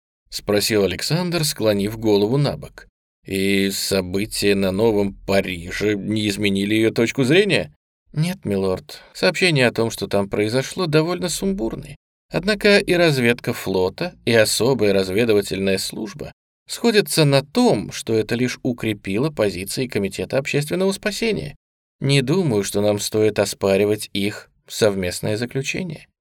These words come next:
Несмотря на серьёзность темы, Хонор усмехнулась, и Хэмиш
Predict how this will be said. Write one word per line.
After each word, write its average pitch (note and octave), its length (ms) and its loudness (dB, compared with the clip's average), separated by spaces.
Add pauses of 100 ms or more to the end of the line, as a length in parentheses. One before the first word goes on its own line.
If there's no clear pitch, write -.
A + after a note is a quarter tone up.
(300)
Несмотря G3 460 2
на G#3 100 4
серьёзность G2+ 640 2
темы, G#3 260 0
Хонор D#3 380 0
усмехнулась, G#2 960 -4
и G2 160 -6
Хэмиш G#3+ 640 -2